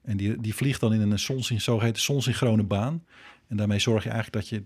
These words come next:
toch wel werelddekkend bent, eh, binnen, binnen een dag voor een communicatiedienst. Hè, dus als die vijfhonderd kilometer boven je hoofd vliegt en je, hè, je mikt met je antenne, eh,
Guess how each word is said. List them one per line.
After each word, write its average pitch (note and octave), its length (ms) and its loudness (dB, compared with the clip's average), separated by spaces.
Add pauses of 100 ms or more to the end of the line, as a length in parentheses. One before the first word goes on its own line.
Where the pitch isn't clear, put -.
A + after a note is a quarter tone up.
(120)
toch G#2+ 160 -4
wel G2+ 180 0
werelddekkend G#2+ 680 0
bent, G#2+ 420 -2
eh, A2+ 140 -4
binnen, G#2+ 580 -2
binnen G#2+ 240 0
een F#2+ 120 2
dag G#2+ 380 -4 (300)
voor - 140 -6
een G#2+ 100 -2
communicatiedienst. A2+ 1000 -4 (680)
Hè, - 120 -4
dus A#2+ 200 2
als A2+ 140 2
die A2+ 160 0
vijfhonderd A#2 440 2
kilometer A2 400 0
boven A2+ 280 0
je G#2 60 0
hoofd B2 220 0
vliegt G2+ 200 -6
en A2+ 60 -2
je, G#2 220 -2 (100)
hè, G#2+ 100 -12
je A2+ 140 -6
mikt A2 280 -4
met G#2 140 -4
je - 80 -10
antenne, G#2 420 -4
eh, F#2 280 -6